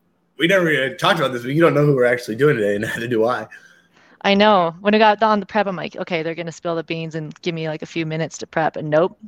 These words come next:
Speaker 2: hush, hush. So it's
Speaker 1: <laughs>
Speaker 2: legit.
Speaker 1: So for everybody out there, it really is hush, hush. I want you to know that. Uh, we were having some fun looking at some of our own marketing, and now we'll get to look at somebody else's. So, are we ready to spin the wheel, Sam?
Speaker 2: Let's spin the wheel.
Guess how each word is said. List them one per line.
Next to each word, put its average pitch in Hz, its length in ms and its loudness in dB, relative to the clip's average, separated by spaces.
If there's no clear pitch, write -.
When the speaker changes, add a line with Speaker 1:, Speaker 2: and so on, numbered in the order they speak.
Speaker 2:
hush, 180 240 -4
hush. 208 280 0
So - 140 -4
it's 285 460 4
Speaker 1:
<laughs> - 0 -
Speaker 2:
legit. 349 400 2
Speaker 1:
So 190 180 2
for 185 100 4
everybody 196 220 4
out 185 160 6
there, 151 140 6
it - 20 2
really 165 320 6
is 165 100 2
hush, 147 220 0
hush. 170 320 2
I 143 40 0
want 143 220 0
you 147 80 -4
to 139 80 -6
know 151 160 2
that. 156 440 -2
Uh, 123 400 2
we 156 140 2
were 160 80 6
having 156 180 4
some 147 180 -6
fun 160 360 2
looking 151 200 -2
at 143 140 -2
some 147 140 -8
of 139 80 -4
our 143 120 2
own 160 160 2
marketing, 139 540 -2
and 127 200 -4
now 180 240 2
we'll 143 80 2
get 143 100 -4
to 147 60 -10
look 147 100 -4
at 143 60 -6
somebody 139 260 -8
else's. - 440 -10
So, 113 380 0
are 127 180 4
we 135 140 2
ready 127 560 0
to - 100 -16
spin 131 220 -8
the 110 80 -4
wheel, 127 180 -2
Sam? 107 320 -14
Speaker 2:
Let's - 120 -18
spin 214 240 0
the 202 80 0
wheel. 208 340 2